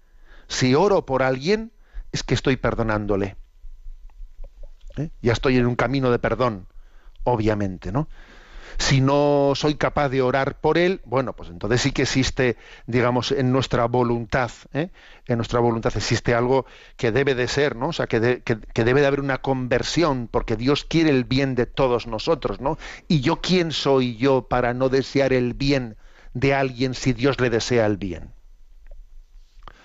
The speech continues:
Adelante con la siguiente pregunta. ¿Mm?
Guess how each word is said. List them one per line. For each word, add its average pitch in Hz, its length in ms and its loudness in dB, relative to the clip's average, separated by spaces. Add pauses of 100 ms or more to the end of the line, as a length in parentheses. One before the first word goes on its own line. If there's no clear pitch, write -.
(760)
Adelante 131 380 0
con 113 120 -4
la 110 60 -4
siguiente 107 300 0
pregunta. 90 460 -8 (160)
¿Mm? 135 140 -2